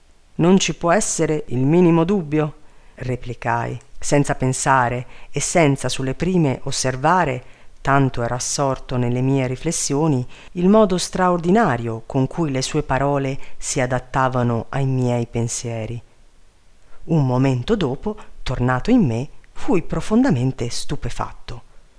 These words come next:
"Dupin", gli dissi gravemente, "questo sorpassa il mio intendimento. Non esito a confessarvi il mio stupore.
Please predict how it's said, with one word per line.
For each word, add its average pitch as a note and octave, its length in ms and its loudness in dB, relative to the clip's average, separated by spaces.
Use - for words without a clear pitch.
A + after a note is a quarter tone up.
"Dupin", G#2+ 520 -2
gli B2 120 -10
dissi A2+ 380 -8
gravemente, A2 840 -6
"questo - 440 -2
sorpassa - 840 -4
il B2 140 -2
mio B2+ 180 2
intendimento. A#2+ 920 -2
Non C#3+ 200 2
esito F3+ 380 2
a C#3+ 60 -4
confessarvi E3+ 680 -2
il C3 140 0
mio D3 320 4
stupore. C3+ 680 -2